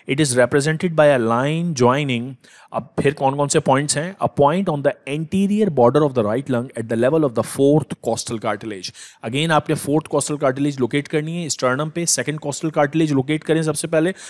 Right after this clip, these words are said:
उसके नीचे थर्ड कॉस्टल कार्टिलेज and then the fourth costal cartilage। और फोर्थ कॉस्टल कार्टिलेज पे anterior border of the lung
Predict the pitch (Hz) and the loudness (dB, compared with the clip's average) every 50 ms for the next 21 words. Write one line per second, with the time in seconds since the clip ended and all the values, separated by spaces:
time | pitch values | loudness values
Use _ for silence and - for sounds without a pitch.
0 | - - - 123 120 - - 127 120 123 120 127 127 - - 123 123 135 135 - | -18 -6 -2 0 0 2 0 0 -2 -2 -2 -2 -2 0 2 2 2 2 2 2
1 | 147 135 127 - 151 139 - 139 131 127 143 143 151 147 127 127 110 107 113 117 | 0 0 0 0 -2 0 2 2 2 2 0 -2 -2 -2 -2 -4 -4 -2 -2 -2
2 | 120 117 117 - - 131 147 151 - - - 120 110 - - 113 101 - 110 104 | -2 -4 -4 -2 0 2 2 2 0 -2 -4 -4 -4 -4 -6 -8 -6 -4 -4 -4
3 | 98 - 107 110 120 - - - - - - - - - 120 117 - - 147 165 | -4 -4 -6 -8 -8 -10 -14 -18 -20 -20 -20 -6 -2 0 0 0 0 0 2 2
4 | 190 196 - - 170 151 - - 151 135 151 131 123 - 131 135 135 - - 143 | 2 2 0 -2 -2 -2 -2 -4 -2 2 2 2 2 2 0 -2 -2 -2 -2 -4
5 | 143 135 - 127 131 123 160 165 170 165 143 131 120 120 127 135 135 120 120 110 | -4 -4 -4 -6 -6 -4 -2 -2 -2 0 2 4 2 2 2 0 -2 -2 -2 -2
6 | 113 120 110 113 113 117 127 143 | -2 -2 -2 0 -2 -4 -6 -8